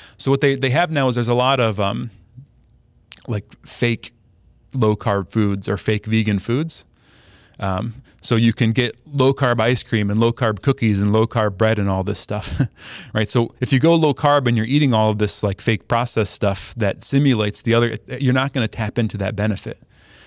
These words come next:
And I, and I think a lot of people that attempt a low-carb diet, but they don't actually change what they're eating, they just switch to low-carb alternatives, will struggle to actually lose weight.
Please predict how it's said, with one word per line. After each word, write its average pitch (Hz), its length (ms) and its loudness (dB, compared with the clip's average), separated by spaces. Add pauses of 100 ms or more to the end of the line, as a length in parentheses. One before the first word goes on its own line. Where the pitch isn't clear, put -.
(140)
And 117 140 0
I, - 40 2
and 127 160 2
I 123 80 2
think 127 200 0
a 117 40 2
lot 120 220 2
of 131 80 0
people 123 220 0
that 104 140 2
attempt 135 340 0
a 120 60 2
low-carb 104 420 0
diet, 95 420 -4 (540)
but 120 160 0
they 123 100 2
don't 135 200 4
actually 113 320 -2
change 117 340 0
what 110 240 0
they're 113 140 0
eating, 107 320 0
they 107 160 0
just - 360 -4
switch - 360 -4
to - 120 -4
low-carb 104 480 0
alternatives, 101 640 0
will 104 120 -2
struggle 110 340 0
to 101 100 -4
actually 104 300 -4
lose 98 240 -2
weight. 98 280 -6